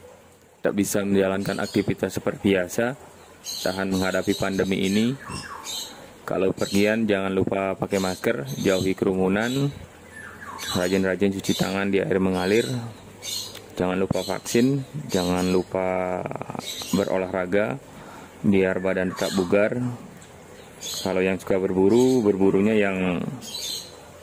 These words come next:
eh, jauh-jauh kayak gitu jalannya, mendaki gunung, biar badan bugar.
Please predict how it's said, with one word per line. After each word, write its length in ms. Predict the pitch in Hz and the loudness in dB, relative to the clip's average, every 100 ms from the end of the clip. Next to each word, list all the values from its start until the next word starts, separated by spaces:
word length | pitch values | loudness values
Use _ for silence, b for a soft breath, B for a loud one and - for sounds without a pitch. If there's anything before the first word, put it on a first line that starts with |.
| - - - | -20 -20 -8
eh, 240 | 90 87 85 80 | -4 -2 -2 2
jauh-jauh 560 | 92 92 92 95 107 | 2 2 2 4 4
kayak 160 | 107 - | 2 0
gitu 240 | - 104 | 0 2
jalannya, 560 | 98 90 90 95 98 120 117 - - - - | 2 2 2 0 0 -4 -8 -14 -20 -14 -2
mendaki 400 | 95 92 95 87 | 0 2 2 4
gunung, 560 | 107 113 113 107 117 120 - - - - - - - - - - 107 | 6 6 4 2 0 -2 -12 -20 -20 -20 -20 -20 -14 -12 -10 -10 -4
biar 560 | 101 98 90 90 90 90 95 - - - - - | 2 2 2 0 -2 -4 -6 -10 -12 -8 -6 -2
badan 640 | 92 90 92 90 90 90 90 | 0 0 0 0 0 2 2
bugar. 400 | 92 87 98 | 2 2 2